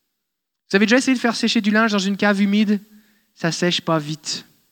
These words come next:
Ça sèche pas vite. Cet été, on était en France et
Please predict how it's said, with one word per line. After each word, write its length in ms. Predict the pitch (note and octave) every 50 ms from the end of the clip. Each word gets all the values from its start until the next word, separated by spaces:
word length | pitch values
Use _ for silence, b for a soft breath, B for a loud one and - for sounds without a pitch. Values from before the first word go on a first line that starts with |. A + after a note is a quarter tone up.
| _ _ _ _ _ _
Ça 80 | E3
sèche 300 | E3+ - F#3+ F#3+ F3+ -
pas 240 | - - - G#3+ G#3
vite. 220 | G3 F#3 G#3+ G3 -
Cet 120 | - -
été, 160 | F#3 F3 G#3
on 60 | G#3
était 220 | G3 F#3 F3 - F#3+
en 80 | F3+
France 460 | E3 - - F#3+ G3+ G#3+ - - - b b b b b b b b b b -
et 140 | E3+ F3+